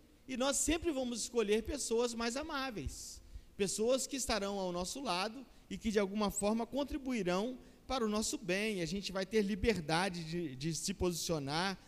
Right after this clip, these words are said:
enfim. E assim, diante disso, eu gostaria de, de dizer e de afirmar que se você, por acaso, tem utilizado essa ferramenta,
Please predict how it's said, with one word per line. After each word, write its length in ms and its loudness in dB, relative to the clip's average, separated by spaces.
enfim. 500 0
E 80 -2
assim, 640 2
diante 460 0
disso, 580 0
eu 140 6
gostaria 640 4
de, 420 2
de 160 0
dizer 560 4
e 80 0
de 140 0
afirmar 720 0
que 80 2
se 160 8
você, 400 4
por 220 0
acaso, 520 0
tem 160 0
utilizado 680 0
essa 220 0
ferramenta, 840 6